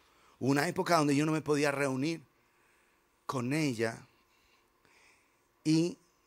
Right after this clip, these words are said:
yo decía, "El único espacio que tengo son los domingos". Dijo, "No importa, los domingos".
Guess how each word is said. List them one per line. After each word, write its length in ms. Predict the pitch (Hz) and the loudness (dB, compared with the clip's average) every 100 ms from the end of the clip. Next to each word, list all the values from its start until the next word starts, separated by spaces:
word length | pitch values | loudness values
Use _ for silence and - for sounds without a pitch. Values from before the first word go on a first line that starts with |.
| _ | _
yo 140 | 117 | -4
decía, 240 | 127 110 120 - - | -4 -2 -2 -4 -4
"El 140 | 127 | -4
único 240 | 147 139 | -2 -2
espacio 400 | 143 - 139 135 | -4 -2 -4 -2
que 100 | 123 | -4
tengo 220 | 113 127 120 | -2 -4 -4
son 160 | 123 | -4
los 140 | 120 107 | -6 -6
domingos". 300 | 110 110 107 | -6 -4 -6
Dijo, 200 | 107 - _ _ - | -8 -16 _ _ -8
"No 80 | |
importa, 420 | 113 104 101 87 - _ _ _ | -8 -4 -6 -8 -18 _ _ _
los 180 | 107 104 | -6 -4
domingos". 580 | 98 98 95 - - | -4 -6 -10 -16 -20